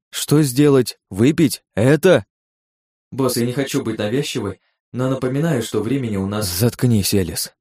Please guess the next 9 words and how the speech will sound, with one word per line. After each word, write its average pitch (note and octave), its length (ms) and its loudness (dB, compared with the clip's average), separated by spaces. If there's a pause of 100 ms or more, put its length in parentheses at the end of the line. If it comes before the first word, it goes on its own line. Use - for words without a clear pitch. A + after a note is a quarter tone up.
(540)
Я A2+ 180 4
перевалился A#2+ 600 2
на G2 140 2
спину F#2+ 340 -4 (100)
и A2+ 80 0
откинул G#2 400 2
забрало F#2 380 0
шлема. F2+ 440 -6 (560)
"Выпить. A2 540 -2